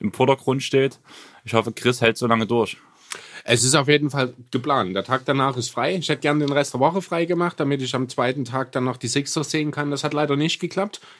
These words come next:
Speaker 2: Deswegen volle Konzentration auf die Opening Night. Und dann werden wir die schon auch durchziehen können.
Speaker 1: Ähm, vom Prinzip her soll es so ablaufen quasi, dass wir heute in sieben Punkten die zwei Spiele der Opening Night vergleichen, sprich die Pels gegen Toronto und die Clippers und die Lakers.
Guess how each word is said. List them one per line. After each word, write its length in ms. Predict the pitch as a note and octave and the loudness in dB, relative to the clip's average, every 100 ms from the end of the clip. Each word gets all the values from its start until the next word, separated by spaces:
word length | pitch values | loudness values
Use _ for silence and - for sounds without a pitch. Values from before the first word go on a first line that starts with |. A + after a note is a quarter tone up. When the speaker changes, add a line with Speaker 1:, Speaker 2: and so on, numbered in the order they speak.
| - | -4
Speaker 2:
Deswegen 460 | B2 A#2 A#2 C3 F3+ | -4 2 2 4 0
volle 260 | - A#2+ A2+ | 0 2 2
Konzentration 720 | B2 A#2+ A#2 A2+ G#2+ A#2 B2+ | 0 -2 -2 -2 0 2 2
auf 120 | A#2+ | -2
die 120 | - F#2+ | 0 2
Opening 340 | G3 C3 C3+ | 2 0 0
Night. 260 | D#3 A3+ - _ - _ - - - - | -2 -4 -8 _ -20 _ -20 -20 -20 -8
Und 140 | G2 | -2
dann 200 | G2 A2 _ - | 0 -2 _ -4
werden 160 | F2+ | 0
wir 80 | G#2 | 0
die 100 | A2 | 0
schon 160 | B2+ C3 | 0 -2
auch 120 | D3+ | 0
durchziehen 400 | D#3+ B2 - F2 | -2 -2 -6 -8
können. 200 | E2 D2 - - - - - - - - | -8 -10 -12 -20 -20 -20 -20 -20 -20 0
Speaker 1:
Ähm, 280 | A#2 B2 B2 | 4 4 4
vom 160 | D#3+ | 0
Prinzip 320 | D3+ C#3 - G3 | 2 0 2 4
her 140 | F3 | 6
soll 160 | D3+ C#3+ | 6 4
es 100 | - | 4
so 160 | D3+ | 4
ablaufen 460 | E3 A2+ B2 C3+ C3+ | 4 4 2 2 0
quasi, 400 | - B2 B2+ B2 | 4 4 4 2
dass 180 | A#2 - | 2 4
wir 160 | A#2 | 4
heute 680 | A2+ A#2+ B2 A#2 A#2 A#2 - _ - - - | 6 6 4 4 4 2 0 _ -20 -16 0
in 180 | A2 G#2+ | 2 4
sieben 340 | A#2 D#3+ E3 | 2 0 0
Punkten 760 | - C#3+ F3+ - F3+ F3+ F3 E3 | 2 0 0 0 0 2 0 0
die 120 | B2 | -2
zwei 220 | - A2 | 2 2
Spiele 280 | A2+ - D3+ | 2 2 4
der 140 | B2 | 6
Opening 300 | A#2 C3+ C3+ | 4 2 0
Night 220 | B2+ B2 - | 2 2 0
vergleichen, 580 | G2+ G#2 G#2 C3+ D3 | 0 2 2 0 -2
sprich 380 | C3+ - C3 C3 | -4 0 0 0
die 100 | - | -2
Pels 460 | - A2+ B2 C#3+ - | 0 4 4 2 0
gegen 220 | A#2+ A#2 | 0 0
Toronto 560 | A2+ G#2 A#2 C#3 C#3+ C#3+ | 2 4 4 4 4 4
und 240 | - A2+ | 2 -2
die 60 | A2 | 0
Clippers 320 | B2 B2 A#2+ | 0 2 2
und 120 | A#2+ | 0
die 60 | G#2+ | 2
Lakers. 460 | A2 B2+ F#3 - | 2 2 0 -2